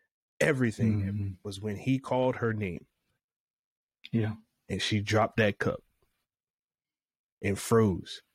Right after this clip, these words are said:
Speaker 1: And then he spoke that, that verse. So that verse, just to give you guys another precursor, uh, we see how important that verse is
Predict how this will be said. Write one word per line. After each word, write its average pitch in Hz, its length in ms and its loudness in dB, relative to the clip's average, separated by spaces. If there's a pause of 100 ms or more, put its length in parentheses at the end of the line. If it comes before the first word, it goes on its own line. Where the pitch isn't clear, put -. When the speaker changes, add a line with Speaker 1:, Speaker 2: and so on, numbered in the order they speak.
(480)
Speaker 1:
And 104 120 -4
then 104 100 0
he 123 140 2
spoke - 720 -2 (420)
that, 110 300 0 (360)
that 113 220 0
verse. 120 360 0 (200)
So 131 180 0
that 139 220 4
verse, 131 640 0
just - 180 -10
to 113 80 -8
give 110 160 -6
you 113 60 -4
guys 107 220 -4
another 107 180 -8
precursor, 120 640 -4 (640)
uh, 107 280 0
we 117 180 0
see 123 640 2 (920)
how 135 200 0
important 123 460 2
that 117 160 0
verse 120 300 0
is 113 220 -6